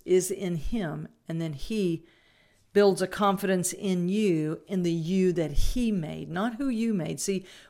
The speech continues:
we're not self-made people as the sons of God.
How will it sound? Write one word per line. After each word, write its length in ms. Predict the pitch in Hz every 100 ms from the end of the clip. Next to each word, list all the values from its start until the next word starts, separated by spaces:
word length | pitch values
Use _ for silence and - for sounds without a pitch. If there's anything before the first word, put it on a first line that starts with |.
| -
we're 240 | 208 262
not 320 | 247 254 214
self-made 720 | - 220 202 202 202 196 185
people 580 | - 233 226 - 131 139 _ _ _ _ _ -
as 160 | 170
the 100 | -
sons 360 | 170 185 170 165
of 140 | 175
God. 480 | 175 214 180 - 165